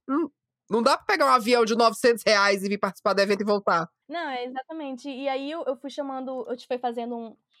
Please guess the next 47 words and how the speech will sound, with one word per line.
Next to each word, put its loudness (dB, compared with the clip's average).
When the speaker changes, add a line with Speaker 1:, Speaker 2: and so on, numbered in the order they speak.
Speaker 2:
eu -12
chamei -6
um -6
colorista -6
de -12
quadrinhos, -10
é, -8
o -12
chamado -10
A-, -8
Alex -8
Rodrigues, -10
que -8
ele -10
já, -6
é, -4
trabalhou -8
pra -6
Marvel, -6
pra -6
D -4
C, -6
pra -8
Boom -10
Studio, -12
pra -6
várias -6
editoras -8
lá -6
fora. -6
Ele -2
topou -4
fazer -4
de -16
graça, -6
tipo, -14
ele -8
deu -6
quatro -6
horas -4
de -12
aula -4
de, -14
de -14
colorir -8
Speaker 1:
Olha. -10
Speaker 2:
profissionalmente -12